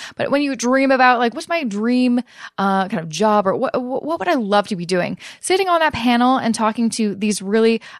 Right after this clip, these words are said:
amazing, smart people about money and mindfulness. Yeah, living my best life. I was having the best time ever. So I know you're gonna love this episode 'cause we're gonna talk about, uh, a lot of the things that we talked about, um, at this panel. So if you weren't at the conference, you missed it. That's okay. We're gonna talk about a lot of good stuff in this episode.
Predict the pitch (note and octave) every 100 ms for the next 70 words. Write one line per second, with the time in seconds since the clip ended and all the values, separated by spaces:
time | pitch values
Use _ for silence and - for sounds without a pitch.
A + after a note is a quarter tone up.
0 | - G3 G3+ G#3 G#3+ G#3 - G3 - G3+
1 | F#3+ A3+ G#3+ F#3+ F#3+ F#3 G3 F3+ E3+ F3+
2 | A3+ B3+ C4 D3 - - G3+ G3+ A3 G#3
3 | F3 - F3 - F3 F3 F3 F3+ D#3+ F3
4 | F3+ - F3+ F3 - E3+ D#3+ - - -
5 | G3 A3 D#4+ E4+ D#4+ D#4 D#4+ E4 D4+ D4
6 | B3 C#4 C#4 C#4+ C#4 B3 B3 A#3+ - -
7 | - G#3 G#3+ A3 A3 A3+ B3+ A3+ G#3+ B3+
8 | A3+ A#3 A3+ G#3+ G#3 G3 - - B3+ -
9 | F3+ F3+ F3 F3 - C4+ B3 - A3+ A3
10 | A3 F3+ F3 F#3 G3+ A3 A#3+ A#3+ A3+ G#3+
11 | G#3+ G#3+ - F#3 G3+ G#3+ G#3 G#3 - F3+
12 | F#3 G3+ G3 F#3 F3 F3+ F3 F3+ E3+ -
13 | - - - F3 F3 - F3 - _ -
14 | C4 C#4 C4+ B3 A#3 B3+ B3+